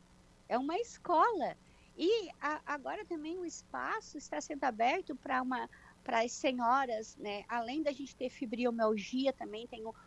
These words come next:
um momento que, que elas também têm uma, uma oficina. E abrimos um espaço para as senhoras também estarem lá ensaiando canto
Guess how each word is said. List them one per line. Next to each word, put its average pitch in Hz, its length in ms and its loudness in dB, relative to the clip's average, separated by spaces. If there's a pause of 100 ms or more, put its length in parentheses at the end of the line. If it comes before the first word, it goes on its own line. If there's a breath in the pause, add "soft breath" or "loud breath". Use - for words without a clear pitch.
(160 loud breath)
um 233 100 2
momento 254 540 8
que, 220 380 0
que - 100 4
elas 226 240 6
também 240 340 0
têm 240 300 2
uma, 202 300 2 (320 loud breath)
uma 220 200 4
oficina. 254 760 4 (340 loud breath)
E 330 140 6
abrimos 359 440 2
um 359 80 2
espaço 330 520 -2
para 311 180 2
as 359 80 2
senhoras 320 720 2
também 311 420 2
estarem 311 400 0
lá 294 260 0 (360 soft breath)
ensaiando 320 720 2
canto 370 600 0